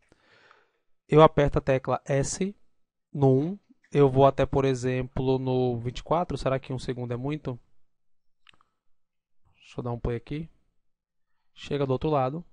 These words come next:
Ok, vou até aumentar um pouquinho aqui embaixo. E eu vou trabalhar numa lógica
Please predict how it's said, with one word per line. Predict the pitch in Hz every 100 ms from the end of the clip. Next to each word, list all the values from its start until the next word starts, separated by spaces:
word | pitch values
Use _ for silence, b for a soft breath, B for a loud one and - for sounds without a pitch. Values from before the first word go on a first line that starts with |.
| _ _ _ _
Ok, | 131 - 131
vou | 135
até | 120 127
aumentar | 120 123 113 117
um | 113
pouquinho | 123 - 123
aqui | 120 120
embaixo. | 120 120 - - _ _ _ _ _ _ _ b b b b b b b _ _
E | -
eu | 175
vou | 165 160
trabalhar | - 165 151 139 131 147 - - _ _ _ _ _ _ _ _ _ _ _ _
numa | 147 147 151
lógica | 139 135 135 143 151 151